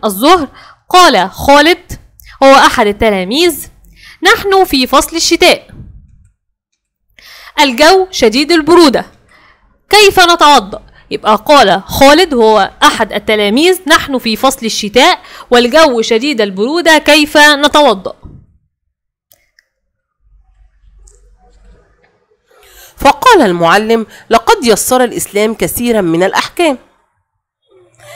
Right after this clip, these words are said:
Speaker 2: تخفيفا عن المسلمين ورأفة بهم". يبقى الإسلام خفف عن المسلمين كثيرا من الأحكام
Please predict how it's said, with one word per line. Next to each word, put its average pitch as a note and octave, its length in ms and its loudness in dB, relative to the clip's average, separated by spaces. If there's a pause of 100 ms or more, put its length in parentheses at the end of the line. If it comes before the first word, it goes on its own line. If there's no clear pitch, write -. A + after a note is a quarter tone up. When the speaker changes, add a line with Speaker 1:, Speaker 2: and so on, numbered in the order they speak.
(200)
Speaker 2:
تخفيفا D4 640 2
عن A3+ 200 0
المسلمين G3+ 840 -2 (680)
ورأفة A3+ 600 0
بهم". G#3+ 440 -6 (1700)
يبقى G#3 420 -2 (480)
الإسلام G#3+ 680 -4
خفف - 460 -8
عن G3 200 -2
المسلمين F#3+ 560 -4
كثيرا F3+ 460 -4
من F#3 220 -4
الأحكام A3 680 -4